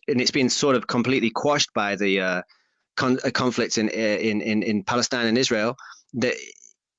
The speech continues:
we've got all this information coming out about the negative effects of the covid injections. So we've been talking about, we, we, the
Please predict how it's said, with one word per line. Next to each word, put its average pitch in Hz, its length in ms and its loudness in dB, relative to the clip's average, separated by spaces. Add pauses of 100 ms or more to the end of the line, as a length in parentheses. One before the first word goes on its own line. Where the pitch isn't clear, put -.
(160)
we've 147 160 2
got 156 260 0
all 165 140 4
this 147 180 4
information 147 520 4
coming 117 300 0
out 113 180 0
about 110 460 0
the 107 460 2
negative 120 420 0
effects - 400 -4
of 98 240 0
the 98 220 -2
covid 117 280 2
injections. 95 560 -2
So 104 80 -2
we've 104 140 0
been 110 140 0
talking 104 300 -2
about, 98 260 -2 (300)
we, 120 80 4
we, 127 140 2 (120)
the - 80 -2